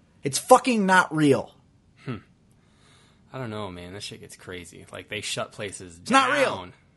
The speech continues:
Speaker 1: It's not real. <laughs> It can't be. Like, all of a sudden, you're telling me all of a sudden all of these people really can't eat gluten?
Speaker 2: No. Oh, a gluten thing? No.
Speaker 1: Like, if, uh, "Gluten makes me sick." No, it doesn't.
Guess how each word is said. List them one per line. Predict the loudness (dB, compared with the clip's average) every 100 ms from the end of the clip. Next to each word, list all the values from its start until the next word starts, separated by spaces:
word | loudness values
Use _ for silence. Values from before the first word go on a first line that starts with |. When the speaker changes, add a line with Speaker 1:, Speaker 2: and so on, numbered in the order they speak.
| _ _ _ _ _ _ _
Speaker 1:
It's | -20
not | -18
real. | -20 -20 _ _ _ _ -12
<laughs> | -6 -6 -8 -12 -10 -8 -8 -14 -6
It | 0
can't | 6 6 8
be. | 6 4 -6 -20 -20 -8 2
Like, | 2 0 _ 6
all | 6
of | 6
a |
sudden, | 6 6 6 -4 -6
you're | -4
telling | 2 2
me | 2
all | 4 4
of | 4
a |
sudden | 0 2 2 -2 0
all | 2 2
of | 0
these | -2 -4
people | -2 -2 0 0
really | 0 0 -2
can't | -2 -2
eat | -2 -2
gluten? | -2 0 -2 -4 -8 -16 -8
Speaker 2:
No. | 2 2 4
Oh, | 4 2
a |
gluten | 0 -2 -2 -6
thing? | -4 -4
No. | -4 -4 -8 -4
Speaker 1:
Like, | -2 -2
if, | -10 -12 -6 -6
uh, | -4 0
"Gluten | 2 2 0
makes | 0 0
me |
sick." | -2 -2 0 -2 -4 -16 _
No, | -4
it | 0
doesn't. | 0 0 -4